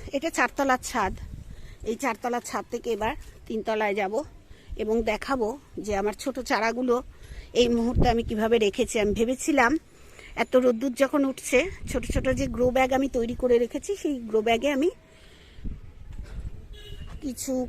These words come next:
কপির চারা বসাবো, কিন্তু সেটা আর হলো না, আবার তো নিম্নচাপ হয়েছে।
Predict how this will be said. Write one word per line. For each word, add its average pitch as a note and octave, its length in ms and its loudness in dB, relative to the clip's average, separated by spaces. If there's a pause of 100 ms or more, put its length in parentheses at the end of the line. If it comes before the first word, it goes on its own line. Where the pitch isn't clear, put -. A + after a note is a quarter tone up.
কপির C#4 360 -2
চারা A3 300 0
বসাবো, G3+ 340 -2 (300)
কিন্তু G#3+ 260 -2 (200)
সেটা B3+ 240 2 (100)
আর A#3+ 80 2 (100)
হলো A#3+ 220 8 (100)
না, G3+ 80 0 (720)
আবার A#3+ 200 2 (120)
তো A#3 80 0 (360)
নিম্নচাপ A#3 460 -2 (100)
হয়েছে। F#3+ 320 -2